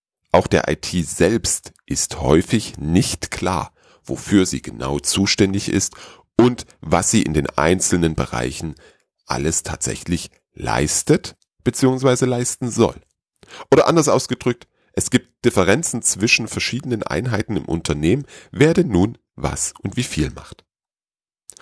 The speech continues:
Häufig ist den Nutzern auch gar nicht klar, was die I T alles anbietet. Klassisches Beispiel. In einem Bereich wird eine B-I-Lösung eingeführt.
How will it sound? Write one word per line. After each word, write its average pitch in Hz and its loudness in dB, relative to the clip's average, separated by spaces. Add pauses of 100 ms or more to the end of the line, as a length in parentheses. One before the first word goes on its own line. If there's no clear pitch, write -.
(280)
Häufig 160 6
ist 113 2
den 95 2 (240)
Nutzern 110 4
auch - -2
gar 71 -2
nicht 104 -8
klar, 85 -2 (300)
was - 0
die 107 2
I 78 2
T - 0
alles 71 -2
anbietet. 127 -4 (760)
Klassisches 117 2
Beispiel. - -2 (920)
In 131 4
einem 117 4
Bereich 87 -4 (320)
wird - 0
eine 110 -2 (100)
B-I-Lösung 82 -2
eingeführt. - -6